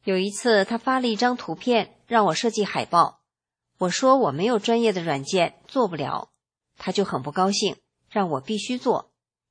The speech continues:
最后没办法了，就想，算了，干脆自己掏腰包，请人做吧。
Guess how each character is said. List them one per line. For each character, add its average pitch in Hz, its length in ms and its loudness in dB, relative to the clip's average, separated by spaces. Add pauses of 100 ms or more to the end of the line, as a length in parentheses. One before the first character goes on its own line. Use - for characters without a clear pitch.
(100)
最 202 160 2
后 190 340 4
没 170 100 -4
办 226 220 -2
法 160 160 -4
了， 143 280 0 (420)
就 214 120 0
想， 143 380 -2 (340)
算 277 300 0
了， 156 220 -2 (340)
干 285 180 0
脆 262 280 0
自 269 220 -4
己 202 120 -4
掏 240 220 -2
腰 254 160 2
包， 247 420 2
请 - 260 -4
人 127 160 -6
做 233 240 2
吧。 147 260 -2